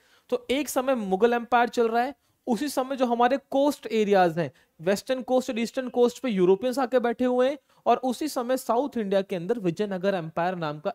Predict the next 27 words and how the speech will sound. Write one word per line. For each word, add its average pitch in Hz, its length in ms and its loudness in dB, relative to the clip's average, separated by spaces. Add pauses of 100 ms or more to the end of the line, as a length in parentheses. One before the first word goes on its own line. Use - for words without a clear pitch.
(100)
एक 240 200 -6
बहुत 185 240 -2
ताकतवर 160 260 -6
साम्राज्य 170 460 -6 (240)
चल 180 160 2
रहा 135 200 -2
है। 123 120 -14 (640)
अब 214 80 6
विजयनगर 277 440 2
की 285 100 -4
बात 226 260 2
अगर 247 140 0
हम 254 120 -2
करें 233 240 2
बेटा, 220 280 4 (340)
तो 269 60 -2
विजयनगर 254 440 2
जो 269 140 -2
एम्पायर 220 400 2
है 233 60 6
आपका, 208 400 2 (1300)
basically, 240 460 0
इसका 247 320 -4
जो 254 100 -2
टाइम 220 320 -4
पीरियड 202 300 2
है, 226 180 0